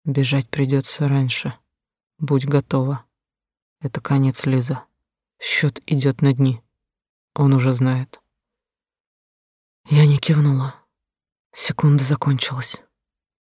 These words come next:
Возможно, Коша нашёл прослушку теперь в своей комнате.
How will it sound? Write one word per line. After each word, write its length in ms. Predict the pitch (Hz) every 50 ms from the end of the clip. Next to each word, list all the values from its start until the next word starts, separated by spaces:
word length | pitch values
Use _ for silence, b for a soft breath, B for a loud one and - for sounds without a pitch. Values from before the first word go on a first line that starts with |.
| _ _ _ _ -
Возможно, 440 | 165 165 151 156 170 165 147 170 165
Коша 300 | - - 170 151 - 165
нашёл 300 | 160 156 - - 160 147
прослушку 560 | - - 170 156 - - 175 165 - - 175
теперь 380 | - - 160 - - 156 151 151
в 40 | -
своей 320 | - - 165 156 156 151
комнате. 560 | - - 151 139 135 135 135 - - - 151